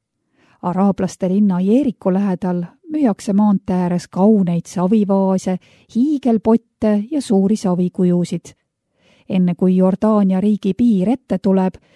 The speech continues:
keerame järsult vasakule ja liigume mööda Iisraeli idapiiri edasi põhja suunas. Paremat kätt jääb aastakümnetega ojaks kuivanud Jordani jõgi, mis on ühtlasi piiriks Iisraeli ja Jordaania vahel.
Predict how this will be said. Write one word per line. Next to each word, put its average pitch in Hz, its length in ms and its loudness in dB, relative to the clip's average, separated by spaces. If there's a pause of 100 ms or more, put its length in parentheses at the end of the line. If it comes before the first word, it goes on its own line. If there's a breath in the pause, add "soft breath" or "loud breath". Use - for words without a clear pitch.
(220 soft breath)
keerame 233 440 2
järsult 202 580 0
vasakule 208 720 -2 (380 soft breath)
ja 247 100 -2
liigume 254 460 2
mööda 196 380 4
Iisraeli 180 680 -2
idapiiri 185 720 0 (180)
edasi 175 520 -2 (100)
põhja 185 380 2
suunas. 180 520 -6 (1160 soft breath)
Paremat 339 420 0
kätt - 360 -4
jääb 208 400 0 (180)
aastakümnetega 202 1080 0
ojaks 233 600 0
kuivanud 180 580 -2
Jordani 185 540 -2
jõgi, 190 520 0 (200)
mis 190 200 -2
on 180 140 0
ühtlasi 190 400 -4
piiriks 233 520 -2
Iisraeli 170 680 -2
ja 170 220 0
Jordaania 175 720 -2
vahel. 170 300 -4